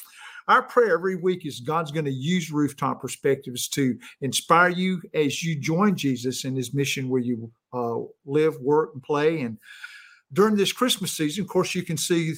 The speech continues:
in the background there, joining Jesus at Christmas has been our emphasis this season. And the last two episodes have focused on how to connect with your neighbors during the holidays. And today we are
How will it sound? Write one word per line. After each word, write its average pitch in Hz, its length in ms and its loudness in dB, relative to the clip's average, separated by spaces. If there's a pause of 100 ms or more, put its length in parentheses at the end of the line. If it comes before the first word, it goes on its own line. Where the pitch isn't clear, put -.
(180)
in 165 320 0
the 160 80 4
background 156 480 0
there, 156 160 2
joining 160 440 0
Jesus 147 460 -2
at 131 140 -6
Christmas 185 440 -2
has 139 140 -2
been 151 220 0
our 143 160 2
emphasis 156 500 -4
this 117 240 -6
season. 131 420 -2 (760)
And 160 400 2
the 156 40 4
last 180 280 4
two 190 160 4
episodes 180 640 0
have 139 140 -4
focused 165 480 -2
on 151 100 -6
how 143 220 -2
to 139 80 -2
connect 143 400 -6
with 135 120 -6
your 131 140 -2
neighbors 131 580 -2
during 147 200 -4
the 135 60 -2
holidays. 139 680 -2
And 135 340 -6
today 151 400 0
we 180 280 0
are 139 300 2